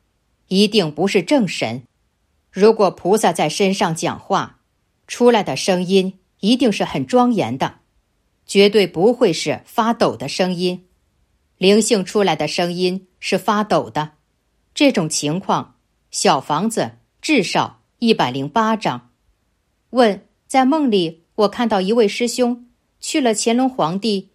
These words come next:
遗留下来的地方去旅游了。我看到一个泉水眼，有人拿了很多钱，一百元人民币被吸进去了，不管是什么东西，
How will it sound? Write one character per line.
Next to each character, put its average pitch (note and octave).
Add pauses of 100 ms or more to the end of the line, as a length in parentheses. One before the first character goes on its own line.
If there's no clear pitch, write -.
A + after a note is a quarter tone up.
遗 A3
留 B3
下 C4
来 F3
的 G#3
地 G#3
方 A3+
去 -
旅 A3
游 D3
了。 G#3 (600)
我 A3
看 C4
到 G#3 (120)
一 A3
个 B3+
泉 B3
水 B3
眼， G#3+ (560)
有 G3+
人 A3
拿 G3+
了 A3+
很 F#3
多 B3+
钱， D3+ (260)
一 C#4+
百 F#3+
元 F#3+
人 F#3+
民 A#3
币 B3 (320)
被 A3+
吸 D4
进 D4
去 A3
了， E3+ (560)
不 C4
管 F#3+
是 B3
什 G#3
么 G3+
东 C4
西， G3+